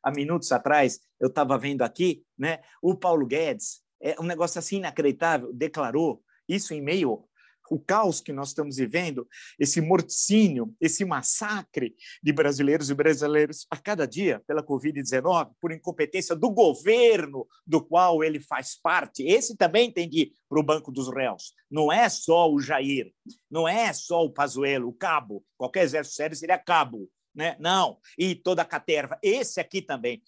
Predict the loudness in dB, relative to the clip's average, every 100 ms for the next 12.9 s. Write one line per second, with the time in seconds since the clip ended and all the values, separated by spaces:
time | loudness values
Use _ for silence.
0 | _ 2 2 -2 -8 -12 -6 -6 -4 -2
1 | -2 -4 -10 -20 -6 0 0 2 2 4
2 | 2 2 2 2 -2 -4 -4 -6 -6 -4
3 | -2 -2 -2 0 2 2 0 -4 -2 -2
4 | -2 -8 -16 _ _ _ -20 -20 -4 0
5 | 2 0 -2 -4 -6 -6 -8 -4 -4 -2
6 | -4 0 0 2 0 2 2 2 -8 _
7 | _ _ _ -4 -2 -2 -4 -4 -6 -6
8 | -8 -8 -6 -2 0 0 0 2 2 0
9 | 2 2 2 -2 -2 -2 -2 0 -2 2
10 | 4 4 0 -2 2 2 0 -4 -4 -6
11 | -2 0 2 0 0 -4 -2 -2 -2 -4
12 | -6 -4 -4 -4 -4 _ -4 -4